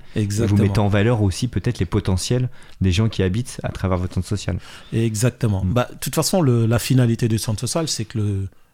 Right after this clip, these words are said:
Speaker 2: les habitants, en fait, euh, soient les premiers acteurs du, du terrain. Comme je dis toujours, nous, le soir à dix-huit heures, on ferme la clé, on rentre.
Speaker 1: Mm.
Speaker 2: Les habitants, ils continuent à y vivre. Et entre voisins, et entre collègues, et ainsi de suite.
Speaker 1: Continue. Le lien est créé
Speaker 2: Le
Speaker 1: et on continue,
Speaker 2: Voilà,
Speaker 1: euh, de
Speaker 2: c'est ça.
Speaker 1: l'alimenter.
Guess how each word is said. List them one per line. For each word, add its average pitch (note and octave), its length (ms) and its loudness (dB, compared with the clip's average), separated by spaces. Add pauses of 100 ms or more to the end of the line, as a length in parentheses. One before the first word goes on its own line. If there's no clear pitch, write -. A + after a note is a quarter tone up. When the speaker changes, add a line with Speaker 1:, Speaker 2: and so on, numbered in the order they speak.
(120)
Speaker 2:
les B2+ 300 2
habitants, B2 380 2
en A2+ 80 -2
fait, C#3 320 -4
euh, G#2 180 -4
soient A2+ 260 -4
les A2 120 0
premiers A2+ 340 0
acteurs G#2+ 400 -2
du, F#2+ 300 -4
du F#2+ 180 -6
terrain. B2+ 380 -2 (220)
Comme A2 180 -2
je G2+ 100 2
dis G#2+ 60 0
toujours, C3 460 2 (100)
nous, B2 120 4
le A#2 100 4
soir A#2+ 260 -2
à A2 40 0
dix-huit G#2 340 -4
heures, C#3 120 0
on G#2 80 -2
ferme A2 240 -6
la G#2 100 -4
clé, C3+ 140 -6
on A2+ 160 -2
rentre. G#2+ 320 -4 (520)
Speaker 1:
Mm. F#2+ 120 -2
Speaker 2:
Les F2+ 140 0
habitants, G#2+ 300 -2
ils G#2+ 100 0
continuent A#2+ 340 0
à A2+ 60 2
y G#2 100 0
vivre. B2+ 360 0 (460)
Et G2+ 120 -4
entre G2 320 0
voisins, G2 640 0
et G2+ 100 0
entre F#2 240 -4
collègues, G#2+ 400 -2
et G2+ 40 0
ainsi G2 200 -4
de - 60 -14
suite. - 140 2
Speaker 1:
Continue. E2 180 0
Le F2+ 80 4
lien G#2 180 4
est A2 60 2
créé G#2 500 4
Speaker 2:
Le - 100 -2
Speaker 1:
et F#2+ 60 4
on F2 80 2
continue, - 400 0
Speaker 2:
Voilà, F#2 380 4
Speaker 1:
euh, - 20 2
de E2+ 100 2
Speaker 2:
c'est E2+ 60 2
ça. E2+ 60 4
Speaker 1:
l'alimenter. E2+ 380 2